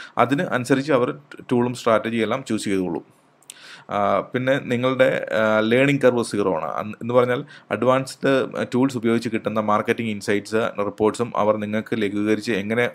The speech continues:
അത്, ആ, മാർക്കറ്റിംഗിൽ അല്ലെങ്കിൽ ബിസിനസ്സിൽ, ആ, ഇംപ്ലിമെന്റ് ചെയ്യണം എന്നവർ, ഉം, ആ, നിങ്ങൾക്ക് സജസ്റ്റ് ചെയ്യും. ആ, നിങ്ങൾക്ക് എപ്പോൾ വേണമെങ്കിലും ഏജൻസിയുടെ പ്രകടനം, ആ, നിങ്ങൾക്ക് അതായത് ഗ്രോത്ത്, ആ, പെർഫോമൻസ് ഇതെല്ലാം അളക്കാൻ കഴിയും.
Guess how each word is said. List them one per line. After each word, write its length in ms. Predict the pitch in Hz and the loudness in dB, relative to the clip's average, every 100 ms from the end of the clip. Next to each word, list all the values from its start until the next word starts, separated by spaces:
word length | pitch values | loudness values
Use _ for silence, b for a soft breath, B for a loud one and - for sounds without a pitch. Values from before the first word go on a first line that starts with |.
| - | -4
അത്, 320 | 76 104 127 - | -2 0 -2 -2
ആ, 280 | 104 101 98 | -2 0 0
മാർക്കറ്റിംഗിൽ 560 | 98 101 104 107 101 107 | 0 -2 -2 -6 -2 -2
അല്ലെങ്കിൽ 260 | 98 104 | 0 -2
ബിസിനസ്സിൽ, 420 | 101 95 104 101 113 B B B - | -4 -4 -6 -8 -14 B B B -2
ആ, 100 | 98 | 0
ഇംപ്ലിമെന്റ് 920 | 92 101 110 110 110 110 107 - - | 0 0 0 0 -2 -4 -4 -6 -4
ചെയ്യണം 360 | 104 101 120 - | -4 -2 -4 -6
എന്നവർ, 320 | 107 107 104 151 - | -2 -2 -2 -2 -6
ഉം, 120 | 98 101 | -8 -4
ആ, 220 | 98 95 | -2 -2
നിങ്ങൾക്ക് 280 | 98 98 104 | -4 -6 -4
സജസ്റ്റ് 320 | 98 92 - | -4 -4 -6
ചെയ്യും. 180 | 95 175 _ B B B B | -10 -12 _ B B B B
ആ, 160 | 101 101 | 0 2
നിങ്ങൾക്ക് 340 | 110 123 135 | 2 0 4
എപ്പോൾ 380 | 123 - 170 160 | 4 4 2 4
വേണമെങ്കിലും 480 | 139 127 127 127 143 | 2 0 -4 -4 -4
ഏജൻസിയുടെ 420 | 113 117 117 117 | -2 -4 -2 0
പ്രകടനം, 420 | 107 101 101 156 - - | 2 0 0 -4 -8 -8
ആ, 60 | 107 104 101 101 95 - | -4 -4 -2 -4 -6 -6
നിങ്ങൾക്ക് 260 | 107 104 104 | -6 -2 0
അതായത് 560 | 120 101 107 101 104 104 | 0 2 0 0 -4 -2
ഗ്രോത്ത്, 560 | 104 101 - 101 101 - - | -2 -2 -2 -2 -2 -4 -4
ആ, 120 | 101 | -2
പെർഫോമൻസ് 540 | 98 98 - 101 - | 0 0 -2 -6 -6
ഇതെല്ലാം 380 | 101 101 101 113 | -4 -4 -4 -4
അളക്കാൻ 300 | 104 - 107 | -4 -2 -2
കഴിയും. 320 | 92 82 139 | -2 -4 -8